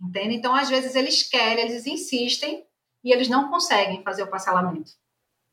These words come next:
Entende? Então, esse público, a gente optou por não tê-los.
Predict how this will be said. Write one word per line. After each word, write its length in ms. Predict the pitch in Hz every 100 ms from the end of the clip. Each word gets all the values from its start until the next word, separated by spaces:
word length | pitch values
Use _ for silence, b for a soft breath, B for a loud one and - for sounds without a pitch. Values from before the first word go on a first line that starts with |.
| _ 180
Entende? 280 | 175 208
Então, 300 | 254 262 269 262
esse 380 | 311 - -
público, 420 | 277 269 339 370 262
a 60 |
gente 380 | 269 262 269 -
optou 720 | - - - 285 254 269 - - _ _ _
por 160 | 311 285
não 260 | 311 359
tê-los. 600 | 311 233 214 220 - -